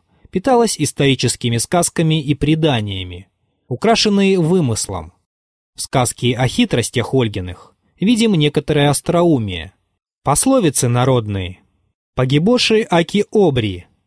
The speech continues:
«Беда аки вродни», «Песчанцы волчья хвоста бегают».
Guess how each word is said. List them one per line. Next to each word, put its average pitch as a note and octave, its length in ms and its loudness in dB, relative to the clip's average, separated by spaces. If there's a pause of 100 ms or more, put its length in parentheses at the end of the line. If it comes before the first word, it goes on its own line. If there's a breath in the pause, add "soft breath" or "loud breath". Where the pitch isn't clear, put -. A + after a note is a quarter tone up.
(200)
«Беда F#3+ 500 2
аки E3 300 0
вродни», B2+ 680 0 (400)
«Песчанцы G#3 760 0
волчья A3 500 2
хвоста G3 480 0
бегают». G#2+ 640 -4